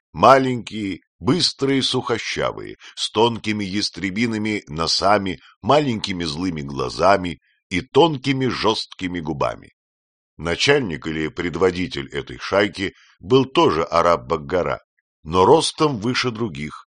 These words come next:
с длинною чёрной шелковистой бородой и блестящими, жёсткими, холодными, как лезвие ножа, глазами.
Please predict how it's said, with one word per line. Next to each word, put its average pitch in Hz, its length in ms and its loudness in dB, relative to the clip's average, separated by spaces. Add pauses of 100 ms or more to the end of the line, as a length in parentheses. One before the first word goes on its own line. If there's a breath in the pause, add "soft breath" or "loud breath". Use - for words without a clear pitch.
(100)
с 67 140 -12
длинною 135 600 0
чёрной 110 480 -2
шелковистой 85 800 -4
бородой 67 640 -4 (400 soft breath)
и 185 120 -6
блестящими, 110 1080 -2
жёсткими, 98 840 -4
холодными, 101 760 -2
как 92 260 -6
лезвие 87 480 -2
ножа, 82 440 -2 (280)
глазами. 69 760 -8